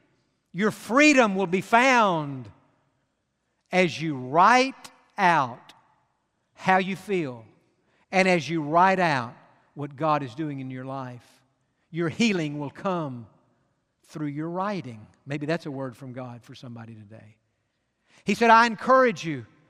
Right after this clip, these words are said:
don't just write poems about nature. Start writing songs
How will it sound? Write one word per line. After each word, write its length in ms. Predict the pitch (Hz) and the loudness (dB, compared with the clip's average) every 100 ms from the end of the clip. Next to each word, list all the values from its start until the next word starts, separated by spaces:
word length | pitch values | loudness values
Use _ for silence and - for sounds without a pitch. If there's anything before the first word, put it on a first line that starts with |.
| _ - | _ -2
don't 320 | 170 262 277 | 2 2 2
just 220 | 240 254 | -2 -2
write 320 | 233 220 214 | 2 2 2
poems 960 | - - 233 233 196 170 156 - - - _ _ _ _ _ _ _ - | -4 0 2 2 0 -4 -8 -12 -16 -20 _ _ _ _ _ _ _ -8
about 320 | 175 185 180 | 2 2 2
nature. 600 | 165 196 196 - 151 117 - _ _ _ _ _ _ _ _ | 0 0 0 -4 -16 -16 -20 _ _ _ _ _ _ _ _
Start 520 | - - 247 262 277 | -12 -2 4 6 4
writing 540 | 233 214 233 226 185 160 | 2 6 6 4 -2 -6
songs 1200 | - - 185 165 143 127 117 113 - - - | -8 -2 -2 0 -4 -6 -12 -16 -18 -20 -20